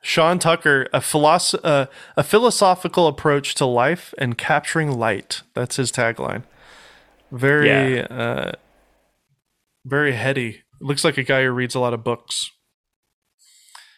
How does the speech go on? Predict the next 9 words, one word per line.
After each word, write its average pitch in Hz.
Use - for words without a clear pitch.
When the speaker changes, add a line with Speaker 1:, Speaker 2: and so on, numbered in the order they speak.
Speaker 1:
That's 156
awesome. 143
Yeah, 135
check 147
it 147
out. 135
Is 131
he 170
British? 160